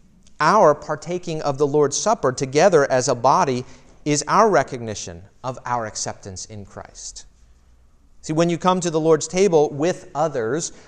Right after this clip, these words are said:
uh, especially with those, uh, who, who differ from you in the present age in some way, we confess together that our acceptance is in Christ, not in any of the distinctions of this world. Eating together at the Lord's table is our proclamation to the world that all worldly distinctions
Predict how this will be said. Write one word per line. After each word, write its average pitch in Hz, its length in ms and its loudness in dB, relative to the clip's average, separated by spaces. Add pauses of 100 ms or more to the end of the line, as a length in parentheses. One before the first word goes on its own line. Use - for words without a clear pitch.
(160)
uh, 139 200 2
especially 202 540 2
with 165 160 2
those, 147 320 6 (260)
uh, 139 300 4
who, 185 160 0
who 165 180 -2
differ 170 420 2
from 160 220 -4
you 131 220 -4
in 156 240 -6
the 147 80 -4
present 131 340 -6
age 123 380 -8
in 117 100 -12
some 117 240 -8
way, 113 400 -2 (640)
we 165 120 4
confess 170 480 0
together 165 580 2
that 143 140 0
our 143 140 6
acceptance 175 600 0
is 147 100 -2
in 160 140 -2
Christ, 220 400 0
not 160 180 -2
in 165 60 -10
any 202 320 -2
of 180 120 0
the 196 60 -4
distinctions 147 540 -8
of 123 120 -6
this 127 200 -10
world. 117 380 -10 (1500)
Eating 170 240 4
together 156 320 6
at 147 80 2
the 151 80 2
Lord's 143 280 2
table 165 380 2
is 139 200 0
our 151 180 0
proclamation 151 640 0
to 139 80 -14
the 135 100 -4
world 143 260 2
that 131 120 0
all 175 320 6
worldly 202 480 0
distinctions 160 720 -8